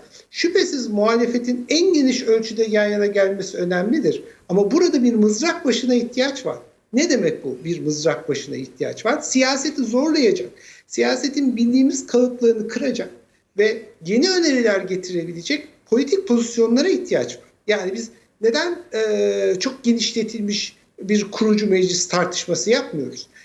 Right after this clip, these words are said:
Neden, e, bütün bu sürecin içerisine farklı toplumsal kesimleri alabileceğimiz bir siyaset mimarisi düşünmüyoruz? Bütün bunları zorlayabilecek ve, e, bunun üzerinde kurulabilecek bir şey. Şimdi üçüncü, e, bir blok olur,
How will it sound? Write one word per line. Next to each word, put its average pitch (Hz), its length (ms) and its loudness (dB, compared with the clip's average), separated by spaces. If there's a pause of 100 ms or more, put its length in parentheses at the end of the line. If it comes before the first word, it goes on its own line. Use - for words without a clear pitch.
(140)
Neden, 277 440 0 (160)
e, 208 720 0
bütün 262 280 -2
bu 233 60 -2
sürecin 233 440 2
içerisine 214 680 0 (200)
farklı 208 440 -2
toplumsal 240 540 0
kesimleri 214 480 0
alabileceğimiz 208 680 0
bir 202 60 -2
siyaset 214 600 0 (240)
mimarisi 220 640 2
düşünmüyoruz? 220 720 0 (340)
Bütün 403 300 0
bunları 330 340 4
zorlayabilecek 226 1000 2 (320)
ve, 208 360 4
e, 202 340 -2
bunun 214 140 -2
üzerinde 254 440 2
kurulabilecek 220 720 -2
bir 180 60 -8
şey. - 180 -6
Şimdi 403 320 0
üçüncü, 311 540 0
e, 254 640 0
bir 240 240 2
blok 247 360 0
olur, 240 280 2